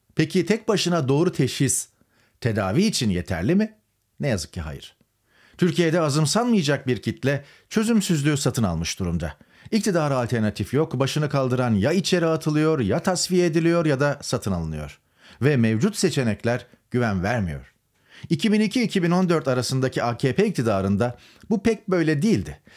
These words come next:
Yani vatandaş iktidardan memnuniyetsizliğini bir biçimde ortaya koyabiliyordu. İki bin on dörtten günümüze on yıldır devam eden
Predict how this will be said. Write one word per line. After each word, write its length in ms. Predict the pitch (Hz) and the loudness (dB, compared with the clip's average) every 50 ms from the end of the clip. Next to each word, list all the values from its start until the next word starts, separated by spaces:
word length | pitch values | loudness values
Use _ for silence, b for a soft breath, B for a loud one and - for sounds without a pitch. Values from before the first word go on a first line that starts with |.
| B B B | B B B
Yani 300 | B 170 185 180 165 147 | B 2 2 2 2 2
vatandaş 520 | 143 139 - 160 147 147 156 175 175 165 160 | 2 0 0 0 0 2 2 0 0 0 0
iktidardan 560 | 160 151 - 135 131 143 139 135 131 127 139 | -2 -2 -2 -2 0 0 0 0 0 0 2
memnuniyetsizliğini 1120 | 147 139 127 127 127 123 123 120 120 120 113 - - 117 113 110 113 123 123 123 123 143 | 2 2 2 2 2 2 2 2 2 0 0 -2 -2 -2 0 0 0 2 2 2 2 2
bir 160 | 226 233 202 | 2 2 2
biçimde 320 | 175 - - 131 139 135 135 | 2 2 2 0 0 0 0
ortaya 320 | 123 110 - 127 117 110 | 0 0 0 -2 -2 0
koyabiliyordu. 600 | - 120 110 107 104 117 165 214 160 90 - - _ _ _ _ _ b b b b b b | 0 0 0 0 0 2 2 2 2 0 -2 -8 _ _ _ _ _ b b b b b b
İki 220 | - - - 147 139 | -6 -2 0 0 2
bin 80 | 139 | 2
on 200 | 143 190 226 233 | 2 4 4 4
dörtten 420 | 220 190 147 - - 151 139 127 117 | 4 2 0 0 0 0 2 2 2
günümüze 520 | 120 117 117 117 113 104 87 117 101 - B B B B B _ | 2 2 2 2 2 2 0 -2 -2 -4 B B B B B _
on 220 | - 185 226 247 233 | 0 2 4 4 4
yıldır 380 | 208 185 165 151 165 160 135 | 4 4 4 4 2 2 2
devam 360 | 123 127 120 127 139 143 131 120 | 2 0 0 2 0 0 0 0
eden 300 | 107 110 117 113 98 | 2 2 2 0 0